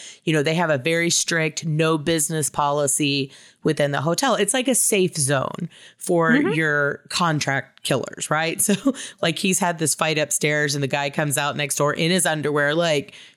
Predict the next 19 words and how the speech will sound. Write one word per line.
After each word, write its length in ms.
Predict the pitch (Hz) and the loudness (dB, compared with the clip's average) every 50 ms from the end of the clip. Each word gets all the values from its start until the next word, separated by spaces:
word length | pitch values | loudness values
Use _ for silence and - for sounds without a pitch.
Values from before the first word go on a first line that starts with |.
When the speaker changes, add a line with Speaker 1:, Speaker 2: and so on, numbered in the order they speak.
| _ _ | _ _
Speaker 1:
"Do 100 | - 233 | 0 2
we 80 | 294 392 | 2 4
know 180 | 381 427 415 403 | 4 4 4 2
each 100 | 415 403 392 | 2 2 0
other? 180 | 381 370 339 - | 0 0 0 0
Oh, 240 | - - 370 349 180 | 0 2 2 2 2
you 220 | 190 196 233 302 | 2 2 2 0
cool, 420 | - - - 285 285 285 285 277 277 | 0 0 0 0 0 0 0 -2 -2
you 160 | 269 247 233 | -2 -2 -2
cool. 400 | - - 277 269 269 269 269 269 - | -2 -2 -2 -2 -2 -4 -6 -6 -6
All 120 | - 247 240 | -4 -2 0
right, 200 | 190 185 185 - | 0 -2 -2 -2
you 100 | 208 202 | -2 -2
got 240 | 208 196 208 - | 0 -2 -2 -2
this. 240 | - 214 214 220 - | -4 -4 -2 -2 -2
All 80 | - 190 | -2 -2
right, 140 | 180 160 156 | -2 -2 -4
cool. 240 | - 170 160 151 143 - | -2 -2 -2 -2 -2 -2
Bye." 320 | - 202 262 254 226 226 | -2 0 0 0 0 -2